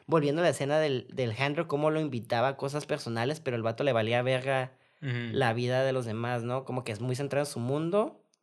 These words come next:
Speaker 1: y en su trauma y ya.
Speaker 2: Sí, yo no me, yo no me meto con, ajá, sí, sí, sí, de hecho.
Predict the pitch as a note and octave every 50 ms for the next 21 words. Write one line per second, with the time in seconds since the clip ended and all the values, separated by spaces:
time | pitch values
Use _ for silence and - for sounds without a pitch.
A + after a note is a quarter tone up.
0 | _ _ - G#2+ A#2+ B2 A2 - - - - B2+ C#3 D#3+ E3+ D#3+ - - A#2+ A2+
1 | G#2 A#2 A2+ A#2 A#2 - C3+ A#2+ A2+ A#2 A2+ A#2+ B2+ B2+ B2+ - - - _ _
2 | _ _ _ - C3+ C3 B2 C3 C3 C3 C3 C3 B2+ - A#2+ B2+ - B2 G#2+ G2+
3 | G#2+ - G2+ A2+ C3+ C3+ C3+ - D#3+ E3 D#3+ D#3 D#3+ E3+ D#3+ D3 D3 C#3+ D3+ C#3